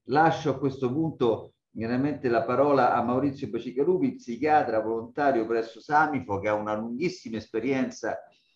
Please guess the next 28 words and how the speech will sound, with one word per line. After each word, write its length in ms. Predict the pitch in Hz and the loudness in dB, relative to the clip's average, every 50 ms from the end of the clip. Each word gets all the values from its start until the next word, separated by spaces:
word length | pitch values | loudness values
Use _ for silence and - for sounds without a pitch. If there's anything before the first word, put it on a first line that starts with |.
| _ _ _ | _ _ _
di, 120 | - 95 92 | -14 -12 -6
come 180 | - 127 123 | -2 -2 0
ambulatorio 840 | 120 113 110 113 110 110 110 - 143 139 131 127 117 104 - - - _ _ | 0 0 0 0 0 0 0 2 2 2 4 4 2 2 0 -4 -12 _ _
per 200 | - 113 113 107 | -2 0 0 2
le 160 | 110 113 113 | 2 0 0
migrazioni, 800 | 107 113 117 113 117 120 117 117 - - 165 160 151 135 113 104 - - - 101 | 0 -2 -4 -2 -2 -4 -4 -4 -2 0 2 2 4 2 0 -2 -4 -8 -6 -2
ovviamente 480 | 123 123 104 131 131 139 151 147 127 120 | -2 -2 0 0 0 0 0 -2 -2 -2
non 260 | 123 135 156 160 147 | -2 0 0 0 -2
soltanto 720 | 147 - - 139 127 - - 160 156 156 139 127 - 120 98 | -2 -4 -4 -6 -6 -4 0 0 2 2 2 0 -4 -6 -4
per 300 | 110 117 104 104 104 - | -2 -2 -2 -2 -2 -2
quanto 280 | - 131 127 131 - 123 | -2 -2 -4 -4 -4 -6
riguarda 420 | 110 107 110 120 120 120 - 107 | -8 -6 -2 -2 -2 -2 0 -2
la 80 | 107 104 | -4 -4
salute 280 | 113 117 107 101 107 104 | -6 -8 -10 -10 -10 -10
mentale, 420 | 107 110 - - 170 160 123 107 | -10 -10 -8 -4 0 0 0 0
ma 180 | 101 95 92 - | -2 -4 -6 -8
con 140 | - - 101 | -8 -8 -6
un 80 | 101 | -6
approccio 600 | 98 98 - - 120 120 120 - 120 107 - - - _ _ _ _ _ | -6 -6 -6 -4 -4 -4 -4 -4 -6 -8 -8 -8 -12 _ _ _ _ _
di 100 | - 101 | -12 -6
presa 240 | 92 117 113 117 117 | -2 -2 -2 -2 -4
in 100 | 110 - | -6 -4
carico 340 | - 139 123 120 107 110 107 | -2 -2 0 0 0 0 0
della 200 | 98 107 107 104 | 0 0 0 0
salute 380 | - 131 117 123 131 117 117 | 0 -2 -4 -4 -4 -4 -4
nel 160 | 110 104 104 | -6 -6 -6
suo 100 | - 127 | -6 -6
complesso, 760 | 123 143 143 139 143 160 165 160 160 - - 104 90 - - | -4 -4 -4 -4 -2 0 0 0 0 0 -2 -4 -4 -6 -8